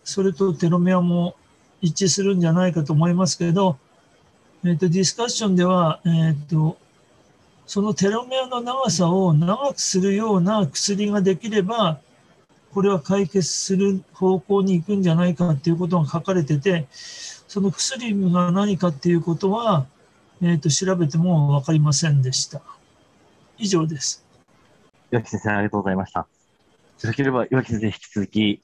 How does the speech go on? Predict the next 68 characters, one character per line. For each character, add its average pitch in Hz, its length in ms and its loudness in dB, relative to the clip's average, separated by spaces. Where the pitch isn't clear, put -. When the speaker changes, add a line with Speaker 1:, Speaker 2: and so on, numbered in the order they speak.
Speaker 1:
は 180 200 -2
い。 92 40 -14
Speaker 2:
継 98 140 -6
続 92 420 -2
お - 80 -6
願 95 140 2
い - 20 2
い 95 60 -2
た 95 100 -4
し - 100 -20
ま 104 120 0
す。 - 200 -20
Speaker 1:
え 190 80 0
っ 170 60 0
と、 175 960 0
シ - 220 -4
ッ - 60 -14
プ 208 60 0
っ - 20 2
て 175 200 0
い 170 640 2
う 160 60 2
の 160 160 4
で、 160 420 0
非 185 160 2
常 220 200 0
に 233 80 -2
稀 175 300 2
な 226 180 -2
ん 214 100 0
で 165 120 2
す - 160 -2
け 160 100 0
ど 156 140 2
も、 175 500 4
ど 208 140 2
う 214 60 0
い 202 120 2
う 185 100 4
ふ 160 160 0
う 175 80 4
に 160 100 4
す 147 160 -2
る 170 120 0
か 165 140 -2
っ 147 40 -2
て 170 140 -4
い 160 40 2
う 151 40 2
の 156 80 2
が 156 140 2
あ - 20 0
る 160 80 2
ん 151 140 4
で 151 100 2
す - 80 -4
け 160 80 -2
ど、 151 100 2
ア 180 100 2
イ 214 60 0
ブ 226 180 -6
イ 240 40 -6
エ - 20 -4
フ 214 160 -2
を 180 120 4
受 170 180 -2
け 160 40 0
た 165 300 0